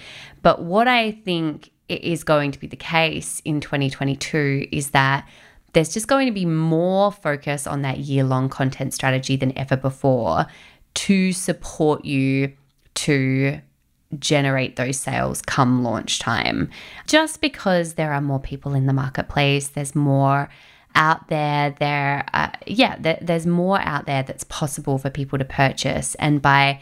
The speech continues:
energetically being there consistently for your people, it's going to make you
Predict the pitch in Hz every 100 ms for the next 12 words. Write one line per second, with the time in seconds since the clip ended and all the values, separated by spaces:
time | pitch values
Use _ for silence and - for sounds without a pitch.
0 | - - _ 170 180 202 170 160 160 -
1 | 147 147 143 143 151 151 139 139 143 135
2 | 139 - 156 160 139 139 135 135 135 139
3 | 147 143 - 143 139 139 143 139 135 -
4 | 139 139 139